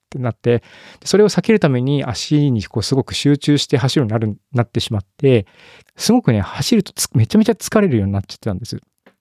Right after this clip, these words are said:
で、なんかトレイルが全然面白くなくなっちゃったなと思ってたんですけども、この靴に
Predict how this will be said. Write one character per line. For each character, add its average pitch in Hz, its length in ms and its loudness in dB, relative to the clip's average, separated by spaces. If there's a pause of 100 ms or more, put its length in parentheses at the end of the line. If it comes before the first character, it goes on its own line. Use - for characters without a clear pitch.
(140)
で、 160 100 6
な 175 60 6
ん - 20 2
か 143 80 0
ト - 80 0
レ 175 80 6
イ 196 40 6
ル 190 60 4
が 190 60 4
全 185 160 6
然 185 80 6
面 175 100 6
白 175 140 2
く 170 60 4
な 143 80 4
く 151 60 4
な 151 60 4
っ - 40 0
ち - 80 -4
ゃ - 20 -2
っ - 40 -2
た 117 100 0
な 120 220 4
と - 60 -2
思 113 100 2
っ - 20 0
て - 60 -10
た 113 60 -2
ん 107 40 -2
で 107 60 -4
す - 80 -10
け - 40 -8
ど 117 80 0
も、 139 180 4
こ - 120 0
の 131 80 4
靴 - 320 -2
に 101 260 0